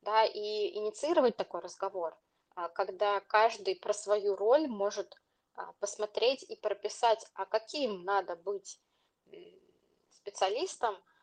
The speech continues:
а, для того, чтобы с моими задачами эффективно справляться.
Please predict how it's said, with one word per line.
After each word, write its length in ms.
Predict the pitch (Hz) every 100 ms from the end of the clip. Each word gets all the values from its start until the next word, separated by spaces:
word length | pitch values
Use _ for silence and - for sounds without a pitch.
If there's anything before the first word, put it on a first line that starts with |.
| _ -
а, 160 | 175
для 140 | 175 202
того, 320 | 214 214 214
чтобы 500 | 196 - 254 285 214
с 340 | 202 - 185 180
моими 320 | 202 220 190
задачами 520 | 180 175 262 - 196
эффективно 400 | 190 - - 240
справляться. 680 | 196 - 185 202 170 156 -